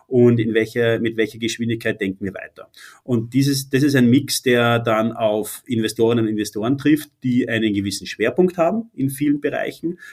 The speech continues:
Ähm, wenn's Climate Tech oder, oder, ja, Klimaschutz ist, dann ist das natürlich perfekt. Es sind aber nicht nur affine Personen in dem Bereich da. Es ist ein strategischer Investor eingestiegen, der gesagt hat, dieses Produkt, was ihr habt und was ihr weiterentwickelt, passt perfekt zu unserem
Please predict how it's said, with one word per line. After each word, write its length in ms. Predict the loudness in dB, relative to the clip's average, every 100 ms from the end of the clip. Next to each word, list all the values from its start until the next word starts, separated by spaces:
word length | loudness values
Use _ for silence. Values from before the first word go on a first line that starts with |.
| -18 -6
Ähm, 280 | -2 -2 2
wenn's 340 | 2 0 -6
Climate 340 | -6 -2 -2 -2
Tech 300 | -4 -4 -6
oder, 300 | -8 -6 -8
oder, 300 | -10 -14 -20 _ -12
ja, 180 | -12 -12 -20 -6
Klimaschutz 500 | 0 2 2 -2 -2
ist, 280 | -2 -2 -2
dann 200 | -2 -2
ist 180 | -6
das 120 | -6 -8
natürlich 380 | -6 -6 -8
perfekt. 500 | -12 -2 -2 -2 -8 -20 -20 -18 -6
Es 160 | -2
sind 160 | 0 2
aber 140 | 2
nicht 340 | 4 2 0 -2
nur 560 | 4 8 8 6 0
affine 400 | -4 0 2 2
Personen 480 | 2 0 0 0 2
in 60 | 2
dem 140 | 0
Bereich 400 | -4 -6 -8 -6
da. 240 | -4 -2
Es 120 | -4 -6
ist 160 | -10
ein 120 | -12
strategischer 560 | -12 -10 -6 -2 -2 -2
Investor 400 | -2 -2 -4 -8
eingestiegen, 600 | -10 -10 -6 -4 -2 -4 -10 -20 -4
der 100 | -2
gesagt 440 | 0 -2 -4 -2
hat, 180 | -6 -4
dieses 260 | -6 -4 -6
Produkt, 380 | -8 -8 -6 -8
was 200 | -8 -4
ihr 380 | 2 4 2 -2
habt 460 | -4 -4 -8 -8
und 280 | 0 0 -2 -2
was 260 | -2 0
ihr 140 | -2 -2
weiterentwickelt, 800 | -4 -2 -2 -2 -2 -2 -4 -6
passt 280 | -8 -8
perfekt 480 | -12 -6 -6 -6 -12
zu 180 | -10 -6
unserem 460 | -6 -6 -4 -4